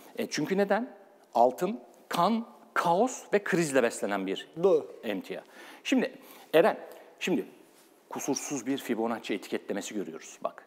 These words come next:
Speaker 1: Deniz, böyle kal. Hiç beni gösterme, tamam mı? Bak böyle kal. Ben anlatırken hep böyle kal. İki bin yedi yüz doksan. Senle ne dedik?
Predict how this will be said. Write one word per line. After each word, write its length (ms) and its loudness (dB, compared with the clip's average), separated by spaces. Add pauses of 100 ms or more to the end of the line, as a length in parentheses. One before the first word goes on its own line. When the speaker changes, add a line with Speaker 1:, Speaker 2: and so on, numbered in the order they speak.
(120)
Speaker 1:
Deniz, 380 2 (260)
böyle 300 8
kal. 180 6
Hiç 260 0
beni 140 6
gösterme, 560 6 (180)
tamam 260 6
mı? 160 -2
Bak 200 0
böyle 300 8
kal. 160 8 (160)
Ben 100 8
anlatırken 520 2
hep 180 2
böyle 200 6
kal. 140 -6 (1400)
İki 180 -4
bin 60 4
yedi 200 4
yüz 100 0
doksan. 300 0 (120)
Senle 320 2
ne 120 2
dedik? 260 -2